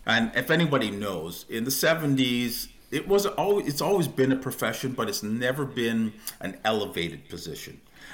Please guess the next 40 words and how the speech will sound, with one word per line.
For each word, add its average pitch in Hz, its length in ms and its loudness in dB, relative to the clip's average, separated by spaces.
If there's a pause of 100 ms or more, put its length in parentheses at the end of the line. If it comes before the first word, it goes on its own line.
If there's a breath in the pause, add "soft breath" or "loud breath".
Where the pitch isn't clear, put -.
(100)
Um, 82 560 0
you 104 100 -2
know, 104 120 -2
the 104 120 -6
Food 151 280 2
Network 110 440 0
changed 90 640 -6
everything. 90 480 -2 (220)
Um, 76 420 -8
you 82 100 -8
know, 87 160 -4
it 107 280 -4
turned 104 320 0
us - 200 -2
into 98 300 -8
rock 80 400 -2
stars 85 640 -4
or 71 80 -8
whatever, 87 540 -4 (100)
pop 85 240 -6
stars. 85 480 -2 (380 loud breath)
Um, 90 340 0
so 120 180 0
I 143 80 2
get 131 280 2
it. - 160 -10
I, 110 260 -4
I, 113 320 -4
I, 107 140 -6 (100)
I 113 140 2
was 123 200 -4
at 131 220 2
the 110 320 0
initial 110 420 -2
beginning 95 1120 -4
of, 87 340 -4
of 95 200 -4
this 95 240 -2
wave. 87 500 -4 (560 loud breath)
So, 120 440 4